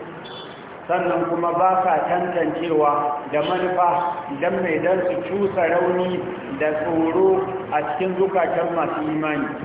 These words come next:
Sannan don manyan mut-, mutane su cutu da wannan. Yanzu misali irin wannan lokacin da muke ciki, wani yana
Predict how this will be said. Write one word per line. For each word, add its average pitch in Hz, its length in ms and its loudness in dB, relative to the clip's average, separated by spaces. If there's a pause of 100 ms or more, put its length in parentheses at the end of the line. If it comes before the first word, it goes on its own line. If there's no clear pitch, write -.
(240)
Sannan 180 500 0
don 196 160 4 (320)
manyan 190 480 2
mut-, 196 320 0
mutane 190 640 2
su 170 80 -6
cutu 170 560 -6 (220)
da 156 100 0
wannan. - 400 0 (1900)
Yanzu 139 260 -2
misali 170 400 0
irin 165 240 0
wannan 156 320 0
lokacin 156 420 -2
da 143 80 -2
muke 143 220 -4
ciki, - 280 -12 (600)
wani 165 200 0
yana 185 280 2